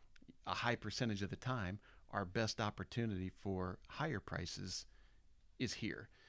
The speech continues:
And even though we might have profitability today, that doesn't mean you should go in and secure a hundred percent of,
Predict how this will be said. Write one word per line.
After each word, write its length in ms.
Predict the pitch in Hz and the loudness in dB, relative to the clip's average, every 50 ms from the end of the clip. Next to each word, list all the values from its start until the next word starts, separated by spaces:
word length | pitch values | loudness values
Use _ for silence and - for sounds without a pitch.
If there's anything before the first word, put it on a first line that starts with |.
| - - - - | -20 -20 -12 -4
And 320 | - 113 104 98 95 92 85 - - - - - - - _ - - | 0 2 4 4 4 2 -2 -4 -12 -20 -20 -20 -20 -20 _ -6 0
even 300 | 151 147 143 143 135 127 | 2 2 4 4 4 4
though 140 | 123 120 | 4 4
we 160 | 117 110 113 104 | 4 2 2 2
might 260 | 110 107 113 107 90 | 2 2 2 2 0
have 420 | 95 104 107 117 113 110 101 - - - - | 0 0 0 2 2 0 -2 -2 -6 -8 -2
profitability 640 | - 110 101 98 - 95 92 101 104 98 98 92 - | 2 2 2 2 0 -2 0 0 0 0 0 -2 -4
today, 440 | 101 90 101 101 95 90 90 90 - - - - - - - - | -2 0 0 2 2 2 0 -2 -6 -8 -14 -18 -18 -18 -4 -2
that 180 | 120 117 139 | 0 0 2
doesn't 320 | 143 131 131 117 131 - - | 4 6 6 6 4 0 0
mean 480 | 113 113 113 104 101 98 98 98 95 - - - - - - - - | 0 2 2 2 2 2 2 0 -2 -4 -8 -14 -20 -20 -18 -8 -4
you 160 | 110 107 104 | -2 -2 0
should 200 | - 107 98 95 | 0 0 0 2
go 240 | 98 98 95 98 104 | 2 2 4 4 4
in 320 | 101 95 92 92 95 - - | 4 4 2 2 0 -2 -2
and 160 | - 101 95 | -2 -2 0
secure 520 | - - 101 - - - 107 104 95 95 - - | 0 -2 -2 -4 -4 -2 0 0 0 0 0 0
a 80 | 92 92 | -2 0
hundred 360 | 90 107 110 101 98 90 - | 0 0 0 0 0 -2 -2
percent 400 | 92 90 - - 104 95 92 92 | -4 -4 0 2 2 2 2 2
of, 200 | 90 82 - | 0 -4 -8